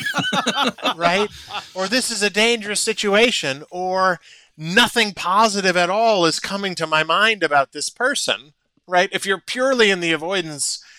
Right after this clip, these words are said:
category in this situation, our data don't suggest that you should ignore that, <laughs> right? Like, you know, uh, you know, our,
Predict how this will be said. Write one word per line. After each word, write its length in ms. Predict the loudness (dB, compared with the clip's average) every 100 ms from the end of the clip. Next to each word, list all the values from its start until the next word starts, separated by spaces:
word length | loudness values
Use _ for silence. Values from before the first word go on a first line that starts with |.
| _ -2
category 600 | 2 2 2 -2 -4 -6
in 80 |
this 120 | -6 -8
situation, 480 | -8 -4 -4 -4 0
our 140 | 2
data 320 | 4 4 2
don't 240 | 0 -2 -2
suggest 800 | -4 -4 0 2 2 2 -4 -6 -10 -12 -8 -4
that 140 | -2
you 60 | -2
should 200 | -2 -2
ignore 320 | 2 0 0
that, 240 | -8 -16 -6
<laughs> 40 |
right? 340 | 0 2 2 2
Like, 320 | 0 0 _ _ -20 _ _ -8
you 120 | -4
know, 280 | -4 -6 -12 _
uh, 100 | -6 -2
you 80 |
know, 100 | 0
our, 240 | 2 2